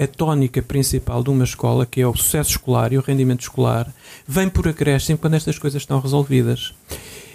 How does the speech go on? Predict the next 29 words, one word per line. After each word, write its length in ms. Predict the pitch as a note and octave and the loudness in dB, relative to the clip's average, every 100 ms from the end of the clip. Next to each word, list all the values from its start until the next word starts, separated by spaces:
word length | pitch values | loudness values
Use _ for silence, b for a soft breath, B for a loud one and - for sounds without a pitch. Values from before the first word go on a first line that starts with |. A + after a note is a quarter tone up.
| B _ _ - | B _ _ -2
Eu 100 | D#3 | -2
posso 460 | D#3 C3+ A#2 - - | 0 0 0 -2 -2
dizer 400 | D3+ C3+ D3+ D#3+ - | 0 0 2 0 0
que, 420 | - C#3 B2 B2 - | 0 2 2 0 -6
eh, 400 | - C3+ C#3 C3 | -12 -10 -8 -6
se 600 | - - - - - C#3 | -4 -4 -4 -2 -2 -2
calhar, 520 | - C#3+ C3+ A#2+ A#2+ | 0 0 2 0 0
sessenta 580 | - E3+ - F3 E3 D#3+ | 0 0 2 0 -2 -4
por 200 | - - | -4 -4
cento 480 | - C3 A#2+ A#2+ B2 | -2 -2 -2 -2 0
dos 240 | C#3 C3+ | 0 2
miúdos, 680 | C3 A#2+ A#2 A2+ - - - B B B B - | 4 4 4 0 -6 -16 -20 B B B B 0
eh, 280 | C3 B2+ C3 | 2 4 2
que 80 | |
estão 200 | - C#3+ | -2 0
no 160 | C3+ B2+ | 2 2
clube 720 | B2 A#2+ A#2 A#2 B2 B2+ C3 D3+ _ _ b b | 0 0 2 0 -2 -2 -2 -8 _ _ b b
são 320 | - - D3+ | -6 -2 0
miúdos 600 | C#3+ D3 D3 D3+ D3 D#3 - | 2 4 4 4 0 -4 -2
que 100 | D3+ | -2
integram 400 | - D3 C#3+ D3 | 0 0 0 -4
os 120 | - | -6
quadros 340 | - C3+ C3+ | -2 -2 -4
de 60 | C3+ | -6
valor 220 | C#3 C#3 | 0 0
e 20 | |
excelência 380 | C#3 - C3+ C#3 | 0 2 2 2
da 80 | C3+ | 0
escola. 500 | C#3 - C3 B2 | 0 -4 -4 -4